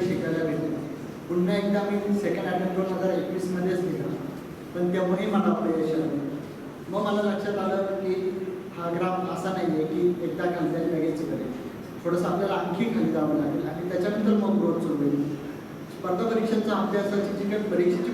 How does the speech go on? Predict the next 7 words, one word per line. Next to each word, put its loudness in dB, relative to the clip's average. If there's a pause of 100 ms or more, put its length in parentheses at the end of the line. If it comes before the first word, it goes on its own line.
प्रोसेस 0
आहे -2
ती -2
वर्षभर 0
चालणारी 0
असते -2
आणि -4